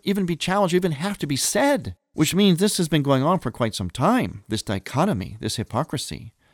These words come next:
that he simply tried to clean up for the sake of what is right, for the sake of children. They are given the truth, and they see that truth modeled in those to whom they have been entrusted. But no, here comes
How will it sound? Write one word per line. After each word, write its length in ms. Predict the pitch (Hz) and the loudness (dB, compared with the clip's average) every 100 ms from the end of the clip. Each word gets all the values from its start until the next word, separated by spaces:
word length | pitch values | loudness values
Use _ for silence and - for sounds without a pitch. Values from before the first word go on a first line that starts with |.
| _ _ | _ _
that 80 | 160 | 0
he 60 | |
simply 320 | 156 240 247 214 | 2 2 2 -2
tried 280 | - 147 | 2 0
to 80 | 139 | 0
clean 300 | - 123 117 | -6 -2 0
up 160 | 110 - | 0 -4
for 80 | - | -6
the 80 | 110 | -6
sake 320 | - 156 156 | -4 -4 -2
of 180 | 147 131 _ | -4 -4 _
what 160 | 123 | -2
is 160 | 120 110 | -2 0
right, 320 | 131 165 - _ _ _ _ _ _ - | 0 0 -2 _ _ _ _ _ _ -14
for 60 | |
the 100 | - | -10
sake 460 | 85 - 123 110 - _ | -6 -2 -2 -2 -14 _
of 160 | - 104 | -8 -6
children. 680 | - - 104 85 82 76 85 _ - | -8 -6 -6 -6 -8 -10 -16 _ 0
They 120 | 156 | 2
are 120 | 151 | 2
given 380 | 120 151 156 131 | 4 2 4 0
the 80 | 110 | -2
truth, 680 | - - 208 190 - - _ _ | -6 2 4 4 -4 -20 _ _
and 140 | - 123 | 0 0
they 80 | |
see 220 | 123 - 175 | 0 0 0
that 160 | 156 | 0
truth 280 | - 151 139 | -2 -2 -2
modeled 460 | 95 110 170 123 110 | -2 -2 -2 -4 -6
in 140 | 107 | -4
those 340 | 117 160 143 - _ - | 0 0 0 -4 _ -4
to 120 | 117 | 0
whom 160 | 143 147 | 2 2
they 100 | 135 | 2
have 120 | 120 | 2
been 140 | 113 | 0
entrusted. 640 | 98 - 101 - - - - _ _ | -2 -4 -6 -6 -10 -14 -14 _ _
But 160 | 120 | 0
no, 360 | 123 175 233 120 _ | 4 2 2 -6 _
here 180 | 127 156 | 0 2
comes 680 | - 165 160 147 131 127 | 4 4 4 0 -4 -8